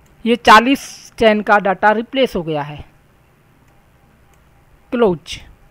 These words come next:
इस तरह से आप चाहें तो पूरा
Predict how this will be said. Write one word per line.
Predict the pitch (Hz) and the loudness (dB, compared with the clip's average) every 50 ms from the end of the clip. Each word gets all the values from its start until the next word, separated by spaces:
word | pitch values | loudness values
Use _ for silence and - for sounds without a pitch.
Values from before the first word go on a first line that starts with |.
| _ _ - _ _ _ _ _ _ _ - | _ _ -20 _ _ _ _ _ _ _ -4
इस | 277 269 - - | -4 -4 0 4
तरह | 294 285 285 277 | 4 6 6 6
से | - 277 262 | 6 6 6
आप | 226 214 208 214 - - _ _ _ _ _ _ _ _ _ _ _ _ _ _ _ _ _ _ _ _ _ _ _ _ _ - | 8 8 8 6 4 2 _ _ _ _ _ _ _ _ _ _ _ _ _ _ _ _ _ _ _ _ _ _ _ _ _ 0
चाहें | - 240 226 240 254 262 | 4 6 6 6 4 2
तो | - 262 254 | 2 2 2
पूरा | 240 - - 262 269 277 262 | 2 0 -4 2 4 6 8